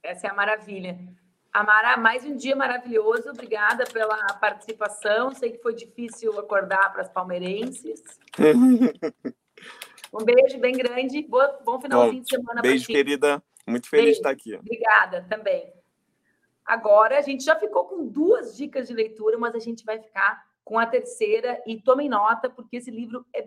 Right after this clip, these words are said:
Speaker 1: bem legal e bem diferente. Pra nós que militamos no movimento de mulheres,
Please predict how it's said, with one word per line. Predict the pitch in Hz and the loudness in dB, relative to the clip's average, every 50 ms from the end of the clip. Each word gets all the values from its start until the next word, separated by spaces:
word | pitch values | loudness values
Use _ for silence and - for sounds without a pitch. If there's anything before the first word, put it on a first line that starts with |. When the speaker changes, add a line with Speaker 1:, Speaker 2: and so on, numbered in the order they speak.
| - - | -12 -12
Speaker 1:
bem | 185 185 254 285 330 370 370 | -10 -8 -8 -8 -8 -10 -8
legal | 349 294 - - 202 196 196 202 214 440 | -8 -10 -8 -8 -4 -2 0 0 0 -2
e | 302 | -4
bem | - - 254 269 - | -6 -8 -10 -10 -12
diferente. | - - - 240 220 190 196 202 220 226 220 - _ _ _ _ _ _ _ | -14 -10 -8 -8 -6 -6 -8 -10 -12 -14 -14 -16 _ _ _ _ _ _ _
Pra | 233 226 226 | -2 -2 -2
nós | 220 214 214 226 254 285 285 277 - | 0 2 2 4 4 4 2 0 -4
que | - 240 | -8 -8
militamos | 226 226 220 220 220 - 220 220 226 226 220 214 196 185 | -8 -6 -8 -8 -8 -6 -4 -2 -2 -2 -4 -6 -10 -10
no | 202 214 | -8 -6
movimento | 226 226 214 208 208 202 202 202 202 - | -6 -6 -6 -8 -10 -10 -12 -12 -14 -18
de | - 196 | -20 -18
mulheres, | 196 196 185 190 185 185 190 196 226 233 - | -16 -12 -8 -6 -2 0 0 -2 -2 -4 -18